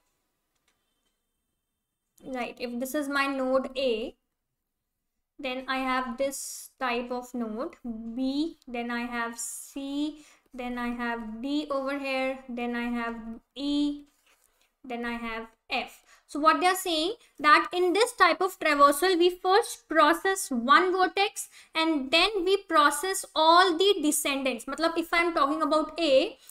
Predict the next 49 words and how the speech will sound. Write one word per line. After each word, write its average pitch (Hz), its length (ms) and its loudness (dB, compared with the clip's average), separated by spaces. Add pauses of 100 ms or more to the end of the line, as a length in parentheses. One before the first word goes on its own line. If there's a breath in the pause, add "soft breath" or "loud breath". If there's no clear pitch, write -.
(120)
so - 240 -10
I'll 330 480 6
move 330 360 0
to, 370 120 2
suppose 330 420 -2
I 302 100 2
have 330 120 2
moved 294 280 -2
to 294 180 0
B. 330 240 4
So - 260 -6
I'll 330 260 4
process 330 600 2
first 359 480 -4
all 311 300 4
the 370 180 0
descendants, 302 720 0
all 302 260 4
the 349 80 -2
child 294 400 2
of 302 220 4 (140)
B. 311 300 4 (300 soft breath)
So - 320 -6
if 403 240 -2
this 330 260 -2
would 349 120 0
have 311 200 4
been 320 200 -2
the 330 80 0
case 320 400 -2
that 277 320 2 (100)
this 277 320 -6
would 285 220 -2
have 254 240 2
been, 285 220 -4 (120)
uh, 269 100 -4
like 254 300 -2
this, 294 300 -2 (220 soft breath)
so 294 340 0
B 339 240 6
ke 392 120 2
baad 359 220 4
I 294 140 2
would 311 160 0
have 302 200 0
gone 285 280 2
to 269 260 0
D 277 300 0 (260 loud breath)
and 359 260 4